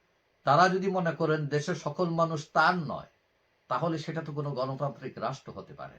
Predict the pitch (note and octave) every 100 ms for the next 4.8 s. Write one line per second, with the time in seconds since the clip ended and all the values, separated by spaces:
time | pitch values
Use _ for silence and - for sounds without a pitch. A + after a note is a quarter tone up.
0 | - _ _ _ _ _ _ _ _ _
1 | _ A#2 D#3 D3 E3 F#3 G3 F#3+ F3 F3
2 | E3 F3+ F3+ C#3 D#3+ E3+ E3+ E3 D#3+ -
3 | D#3+ D3+ _ _ C3 D3 E3+ E3+ D#3+ D#3+
4 | D#3 D#3 D#3 D3+ C#3+ D3 - C3+